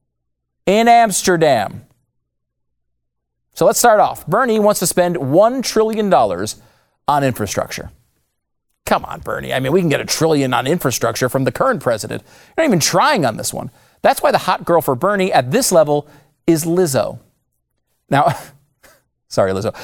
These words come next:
A side note here, it may be worth mentioning that starting at the bottom of the spending scale where we are with Bernie right now, we're already seeing more spending than the reported cost of either Obama's stimulus plan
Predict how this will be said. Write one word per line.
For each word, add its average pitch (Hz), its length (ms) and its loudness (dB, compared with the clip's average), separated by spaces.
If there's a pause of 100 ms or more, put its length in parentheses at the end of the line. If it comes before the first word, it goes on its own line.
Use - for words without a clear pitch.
(240)
A 208 180 0
side - 320 2
note 160 160 2
here, 131 200 2
it 185 140 2
may 262 220 0
be 285 160 2
worth 175 340 0
mentioning 127 600 -2 (380)
that 160 120 2
starting 262 480 0
at 180 100 0
the 143 80 0
bottom 156 760 -2
of 147 120 0
the 139 60 -2
spending 143 360 0
scale 160 280 2
where 135 100 4
we 123 120 2
are 123 120 4
with 120 140 -2
Bernie 123 220 0
right 113 160 0
now, 113 280 -4 (640)
we're 233 140 2
already 339 320 4
seeing 175 500 0
more 196 280 4
spending 165 540 0
than 131 100 2
the 135 80 0
reported 196 520 -2
cost 123 320 0
of 127 120 -4 (100)
either 190 400 2
Obama's 147 800 0
stimulus 254 560 -2
plan 92 400 -6